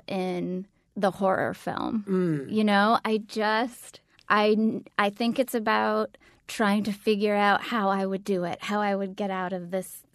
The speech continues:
Speaker 1: situation, how to be
Speaker 2: Mm.
Speaker 1: the final girl, how to last, how to live. Um, but I don't want it to be sugar-coated in any way.
Speaker 2: Yeah. The other thing is, I'm trying to remember the writer.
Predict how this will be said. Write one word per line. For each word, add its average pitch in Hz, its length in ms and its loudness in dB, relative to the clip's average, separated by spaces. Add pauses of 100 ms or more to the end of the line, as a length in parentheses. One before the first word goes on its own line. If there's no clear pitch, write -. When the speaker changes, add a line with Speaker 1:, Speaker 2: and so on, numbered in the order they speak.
Speaker 1:
situation, 185 760 -6
how 190 220 0
to 185 120 4
be 165 200 2
Speaker 2:
Mm. 156 60 -2
Speaker 1:
the 160 80 -2
final 185 400 -2
girl, 180 320 -4
how 202 240 0
to 185 160 -2
last, 170 640 -6
how 196 180 -8
to 180 140 -8
live. 185 640 -6 (180)
Um, 202 580 0 (380)
but 208 220 2
I 208 100 2
don't 202 200 2
want 196 160 -2
it - 100 -8
to 202 100 -12
be 190 140 -6
sugar-coated 170 800 -6
in 170 140 -6
any 165 240 -6
way. 151 400 -4 (340)
Speaker 2:
Yeah. 185 320 6 (540)
The 277 160 4
other 392 240 4
thing 214 380 0
is, 190 320 -2
I'm 185 120 0
trying 320 320 -4
to 294 120 -4
remember 202 420 -2
the 165 100 -4
writer. 170 680 0